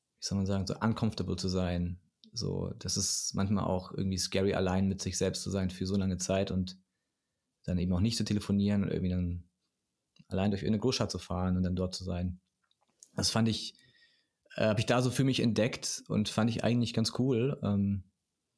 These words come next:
ich hab keine großen Pläne gehabt. Ich glaub, ich hab, hab ein sehr offenes Mindset. Das war auch so ein Typ, ähm, der meinte so, in diesem komischen Hostel waren halt total viele kuriose Leute, mit denen ich zum Teil heute noch Kontakt hab, so eine Handvoll.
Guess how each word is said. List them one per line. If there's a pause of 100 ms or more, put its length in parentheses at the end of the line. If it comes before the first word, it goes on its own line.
(460)
ich
hab (260)
keine
großen
Pläne
gehabt.
Ich
glaub,
ich
hab,
hab
ein
sehr
offenes
Mindset.
Das
war
auch
so
ein
Typ, (920)
ähm, (640)
der
meinte
so,
in
diesem
komischen
Hostel
waren
halt
total
viele
kuriose
Leute,
mit
denen
ich
zum
Teil
heute
noch
Kontakt
hab,
so
eine
Handvoll.